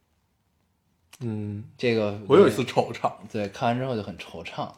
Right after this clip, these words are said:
Speaker 1: 对。
Speaker 2: 真的是非常惆怅。因为呢，经常你会看到留言，
Speaker 1: 嗯。
Speaker 2: 大家就觉得大-，这个电台的气氛还挺好的。
Speaker 1: 对。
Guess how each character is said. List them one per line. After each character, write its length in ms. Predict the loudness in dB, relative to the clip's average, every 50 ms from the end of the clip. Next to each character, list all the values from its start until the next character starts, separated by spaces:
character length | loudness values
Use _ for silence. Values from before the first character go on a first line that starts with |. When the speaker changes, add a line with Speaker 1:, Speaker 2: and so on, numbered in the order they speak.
| -16 -12
Speaker 1:
对。 100 | -10 -10 -10 -10 -10
Speaker 2:
真 140 | -8 -6 -4
的 60 | -4
是 80 | -4 -4
非 120 | -4 -4
常 140 | -4 -4 -6
惆 180 | -8 -14 -18 -20
怅。 100 | -20 -20 -20 -20 _ _ _ _ _ _ _ _ _ _ _ _ -2
因 100 | 2 4
为 80 | 4
呢， 340 | 6 6 4 4 2 0 -6 -12 -20 _ _ _ _ _ _ _ _ _ _ _ _ _
经 180 | 0 2 4 6
常 260 | 6 6 6 6 4
你 60 | 2
会 140 | 0 -4 -6
看 220 | -6 -4 -2 0
到 40 | 2
留 160 | 2 4 4
言， 400 | 4 4 2 2 0 -2 -4 -10 _ _ _ _ _ _
Speaker 1:
嗯。 120 | -14 -10 -6
Speaker 2:
大 80 | -4
家 200 | -4 -2 -2 -2
就 220 | -2 -2 -4 -4 -4 -6 -10 _ _ _ _ -12 -12 -12 -12 -14 -8
觉 160 | -4 0 2
得 240 | 4 4 4 4 2 -2 -8 -18 -12 -10
大-， 180 | -8 -8 -8 -10 -12
这 140 | -10 -8 -8
个 140 | -6 -8 -8
电 180 | -6 -8 -8
台 160 | -6 -6 -6 -8
的 60 | -8
气 200 | -8 -6 -6 -6
氛 100 | -4 -6
还 120 | -6 -6
挺 180 | -6 -6 -8 -6
好 260 | -4 -4 -6 -6 -6 -6
的。 180 | -6 -6 -6 -6
Speaker 1:
对。 160 | -8 -8 -8